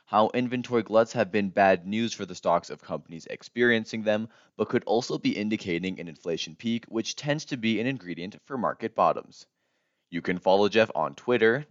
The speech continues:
at Jeffrey Kleintop. The U K footsie one hundred index ticked zero point one percent lower. France's cac forty index and Italy's footsie M I B index fell zero point four percent.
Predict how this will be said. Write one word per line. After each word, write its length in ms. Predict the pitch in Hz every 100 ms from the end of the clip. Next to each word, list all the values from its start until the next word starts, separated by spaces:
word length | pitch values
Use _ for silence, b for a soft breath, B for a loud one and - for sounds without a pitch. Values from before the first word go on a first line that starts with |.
| _
at 260 | 85 92 - _
Jeffrey 460 | - 78 - 92 110 _
Kleintop. 500 | 85 76 - - - _ _ _ _ _ _ _ _ _
The 100 | -
U 200 | 107 113
K 220 | - 113
footsie 380 | 107 113 104 113
one 220 | 110 107
hundred 320 | 110 113 107 104
index 400 | 104 104 110 -
ticked 340 | - 107 85
zero 280 | 92 104 101
point 320 | - 95 92
one 260 | 95 92 90
percent 380 | 92 95 90
lower. 420 | 73 80 87 104 123 b b b
France's 540 | 113 107 101 104 92
cac 320 | - 110 95
forty 340 | - 107 104 90
index 380 | 95 95 95 -
and 260 | 101 101
Italy's 400 | 87 92 101 92
footsie 380 | - 95 - 98
M 180 | 92 90
I 140 | 90
B 320 | 87 107 110
index 420 | 92 92 92 98 -
fell 320 | 101 95 82
zero 240 | 87 90
point 240 | 82 85 78
four 300 | - 110 110
percent. 480 | 90 87 90 120